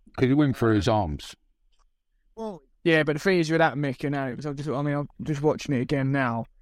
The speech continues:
Speaker 3: It's actually because Jukovic, or whatever his fucking name is,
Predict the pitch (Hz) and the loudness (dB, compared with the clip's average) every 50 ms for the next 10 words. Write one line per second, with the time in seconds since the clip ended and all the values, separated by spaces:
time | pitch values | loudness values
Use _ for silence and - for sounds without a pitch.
0 | _ _ _ _ _ _ - 143 123 156 156 156 - - - 165 147 139 143 143 | _ _ _ _ _ _ -6 -4 -2 0 0 0 0 0 0 0 0 2 0 -2
1 | 123 135 147 143 - - - - 135 131 135 131 - - - - - - - - | 0 0 -2 -2 -4 -4 -4 -4 -2 0 0 -2 -2 -4 -8 -12 -12 -10 -8 -4
2 | 135 139 131 131 131 131 - - - 135 120 - - 139 139 131 127 131 127 127 | -2 0 0 0 -2 -4 -4 -2 -2 -2 -2 -2 -4 -4 -2 -2 -2 -2 -2 -2
3 | 127 127 127 117 - - | -2 -2 -4 -6 -8 -14